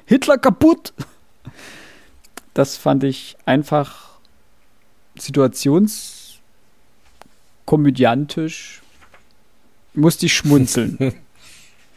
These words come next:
Speaker 2: Ja, da hat er recht.
Speaker 1: Zumal darauf ja nochmal, äh,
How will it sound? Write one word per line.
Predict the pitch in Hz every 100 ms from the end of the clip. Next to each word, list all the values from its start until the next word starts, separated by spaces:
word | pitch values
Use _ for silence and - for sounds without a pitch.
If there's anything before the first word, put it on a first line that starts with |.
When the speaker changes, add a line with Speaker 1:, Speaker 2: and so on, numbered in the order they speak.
| -
Speaker 2:
Ja, | 104
da | 110
hat | 127
er | 120
recht. | 78 - - - - - - - - - -
Speaker 1:
Zumal | - 143 160
darauf | 160 139 156
ja | 147
nochmal, | 139 - 135 131 127 127 123
äh, | 123